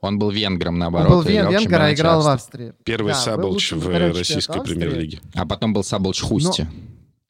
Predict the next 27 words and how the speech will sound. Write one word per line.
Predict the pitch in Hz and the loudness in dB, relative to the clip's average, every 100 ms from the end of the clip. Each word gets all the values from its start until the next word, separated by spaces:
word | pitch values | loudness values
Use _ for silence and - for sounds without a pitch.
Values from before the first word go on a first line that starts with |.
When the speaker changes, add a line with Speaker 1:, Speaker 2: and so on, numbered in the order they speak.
| _ _ _ _ _ _ _ _ | _ _ _ _ _ _ _ _
Speaker 2:
Да. | 123 117 - _ _ | -14 -12 -14 _ _
А, | - 135 143 | -10 -6 -4
и | 175 | -2
он, | 180 202 196 | 0 2 2
э, | 175 165 160 160 156 151 147 143 | 2 4 2 2 2 2 0 -2
приехал | 160 156 214 254 180 160 | -4 -2 -2 0 -2 0
и | 156 151 | -2 -4
был, | 131 160 175 151 | -2 -2 -2 -4
Speaker 3:
Не | - 101 | -4 -2
Speaker 2:
ну, | 98 | 0
Speaker 3:
знаю, | 92 | -2
Speaker 2:
просто | 135 127 | -2 -4
Speaker 3:
кто | 80 | -6
это. | - | -6
Speaker 2:
отвратительный. | 127 - 160 147 127 | -8 -6 -8 -4 -2
И | 131 | 4
матч, | 165 165 - - 156 | 6 6 4 -4 -2
матч | 160 156 - | 0 0 -4
с | |
«Локомотивом», | 147 - 143 139 - 190 170 127 117 _ _ - | -6 -4 -4 -4 -4 -2 -2 -2 -8 _ _ -12
когда | 123 131 135 | -4 2 0
пять | - 143 131 | 0 -4 -2
два | 143 143 123 | -2 -2 -2
закончилось, | 131 - 185 190 147 | -6 -2 -2 -2 -4
когда | 147 135 151 | -4 4 6
ему | 147 | 6
забили | 139 147 156 139 | 6 4 4 2